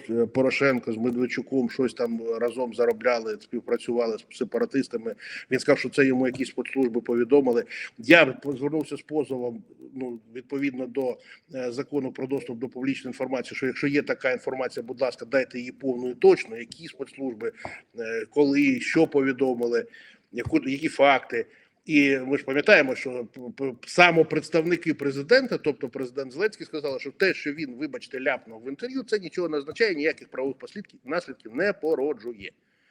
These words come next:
Тому, е, <laughs> є в мене рішення суду,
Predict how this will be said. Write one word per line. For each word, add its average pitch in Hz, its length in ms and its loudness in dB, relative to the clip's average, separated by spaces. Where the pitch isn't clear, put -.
Тому, 202 540 6
е, 131 240 -2
<laughs> - 360 -6
є 165 200 6
в 156 80 0
мене 135 340 -2
рішення 127 480 -10
суду, 156 340 -8